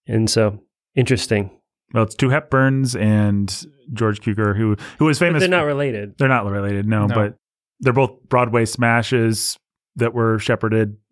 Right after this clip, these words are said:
Speaker 2: along
Speaker 1: Uh, yeah,
Speaker 2: by
Speaker 1: I guess that was
Speaker 2: gay
Speaker 1: probably
Speaker 2: men.
Speaker 1: part of
Speaker 2: And
Speaker 1: it.
Speaker 2: he was famous as a woman's director. He was really sensitive to someone like Katharine Hepburn and to getting the best out of her, and women really liked to work with him. I think he directed eight Hepburn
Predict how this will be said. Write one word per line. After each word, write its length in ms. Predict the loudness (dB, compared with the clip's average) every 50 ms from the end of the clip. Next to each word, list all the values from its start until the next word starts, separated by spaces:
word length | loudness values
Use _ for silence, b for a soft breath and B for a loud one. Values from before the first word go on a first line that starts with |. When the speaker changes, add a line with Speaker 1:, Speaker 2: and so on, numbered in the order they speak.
| _ -6
Speaker 2:
along 260 | -4 0 0 2 2
Speaker 1:
Uh, 40 | 2
yeah, 360 | 2 0 0 0 0 2 2
Speaker 2:
by 100 | 2 2 2
Speaker 1:
I 80 | 0 0
guess 180 | -2 -4 -2
that 160 | -2 -2 -2 0
was 100 | -2 -4
Speaker 2:
gay 160 | -2 0 0 2 2
Speaker 1:
probably 20 | 2
Speaker 2:
men. 220 | 2 2 4 4
Speaker 1:
part 160 | 2 2 2 2
of 60 | 2 2
Speaker 2:
And 160 | 2 0 0 -2
Speaker 1:
it. 80 | 0
Speaker 2:
he 120 | 0 2 2
was 180 | 4 2 0 0
famous 320 | -2 0 0 2 2 2
as 120 | 2 2
a 60 | 2 2
woman's 320 | 2 2 4 4 2 2
director. 680 | 2 2 2 2 0 0 0 0 2 2 0 -2 -8 _ _
He 140 | _ 0 2
was 340 | 4 4 2 2 0 -4 -4 -4
really 720 | -2 0 2 2 4 4 2 2 2 2 2 0 0 -4 _ _ _ _ _ _ _ _
sensitive 580 | -6 -2 -2 -2 0 0 0 0 2 0 0 -2 0
to 140 | 0 0 0
someone 340 | 2 0 0 2 2 2
like 180 | 2 0 0 0
Katharine 380 | -2 -2 -2 0 0 0 0 0
Hepburn 540 | 0 0 -2 0 0 0 2 2 2 2 2
and 100 | 0 0
to 60 | -2
getting 180 | -2 0 0 0
the 60 | 0 0
best 300 | 0 0 0 0 -2 -2
out 140 | -2 -2
of 80 | -2 -2
her, 240 | 0 0 2 2 0
and 100 | 0 -2
women 300 | -2 0 0 0 0 0
really 220 | 0 0 0 0 0
liked 340 | 0 -2 -2 -4 -8 -16 b b b b b b b
to 80 | 0 0
work 140 | 2 2 0
with 100 | 0 0
him. 140 | 2 2
I 60 | 2 2
think 140 | 0 2
he 60 | 2 2
directed 360 | 2 2 0 2 2 2 2
eight 180 | 2 2 0
Hepburn 640 | 0 -2 -2 -2 0 0 0 2 2 2 0 -4 -8